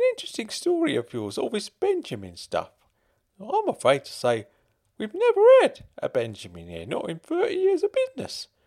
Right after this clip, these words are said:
which is a little odd when you think about it." "It's probably a case of his work name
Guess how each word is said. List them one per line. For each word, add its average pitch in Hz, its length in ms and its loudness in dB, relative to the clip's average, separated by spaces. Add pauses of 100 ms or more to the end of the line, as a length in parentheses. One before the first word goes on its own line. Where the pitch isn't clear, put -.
(260)
which - 220 -8
is - 160 -8
a 359 40 -2
little 180 360 2
odd 185 180 2
when 104 140 -10
you 92 80 -14
think 180 240 -6
about 90 260 -10
it." - 220 -8 (760)
"It's 170 120 -8
probably 226 460 0
a 110 60 -4
case 143 460 -4
of 131 80 -4
his 117 260 -6
work 165 340 4
name 123 480 -2